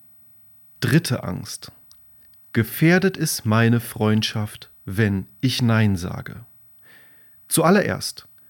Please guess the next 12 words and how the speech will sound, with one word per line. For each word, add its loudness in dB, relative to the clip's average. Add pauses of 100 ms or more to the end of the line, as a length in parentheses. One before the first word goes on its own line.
(240)
Beziehungen 6
sind 2
zwar -2
ein 0
Geben 4
und -4
Nehmen, 4 (760)
aber 4
sie 2
sind -2
keine 2
Strichliste. -4